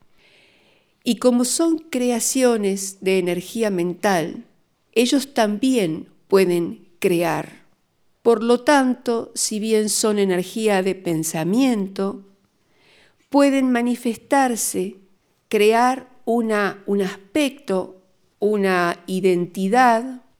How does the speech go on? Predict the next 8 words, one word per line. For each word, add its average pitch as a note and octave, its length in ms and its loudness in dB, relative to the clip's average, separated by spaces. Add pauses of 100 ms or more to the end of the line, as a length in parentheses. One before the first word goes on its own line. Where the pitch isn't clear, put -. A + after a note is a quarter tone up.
(140)
para A3 240 0
que A3 160 -6
nosotros C#4 880 -4
nos G#3 180 -4
podamos F#3+ 580 -2
contactar E3+ 840 -4
con G#3 220 -4
ellos - 560 -6